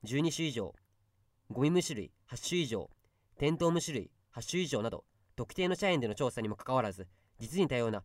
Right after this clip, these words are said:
天敵生物を発見することができました。害虫でも天敵でもないただの虫に至っては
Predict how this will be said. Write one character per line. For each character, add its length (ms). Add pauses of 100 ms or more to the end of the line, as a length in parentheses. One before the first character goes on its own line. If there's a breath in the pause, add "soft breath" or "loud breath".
(100)
天 160
敵 140
生 180
物 200
を 160
発 200
見 120
す 120
る 80
こ 60
と 60
が 60
で 80
き 60
ま 100
し 80
た。 140 (800)
害 180
虫 180
で 80
も 140 (240)
天 160
敵 160
で 80
も 80
な 80
い 100 (180)
た 100
だ 80
の 80
虫 180
に 60
至 120
っ 40
て 140
は 120